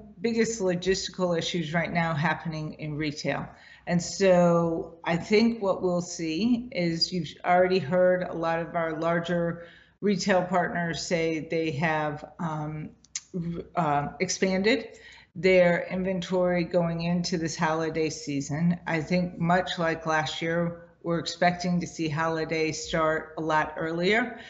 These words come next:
So instead of having a really condensed holiday season that happens after Thanksgiving, we'll probably see it start to happen as early as, as right after Halloween. So, um,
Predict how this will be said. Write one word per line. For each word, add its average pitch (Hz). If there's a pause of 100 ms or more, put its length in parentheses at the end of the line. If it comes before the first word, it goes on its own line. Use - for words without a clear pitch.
(180)
So -
instead 175
of 175
having 170
a 156
really 165
condensed 165
holiday 156
season 202
that 156
happens 156
after 151
Thanksgiving, 175 (340)
we'll 165
probably 170
see 156
it 147
start 151
to 160
happen 156
as 156
early 165
as, 143
as 151
right 160
after 156
Halloween. 147 (360)
So, 170
um, 156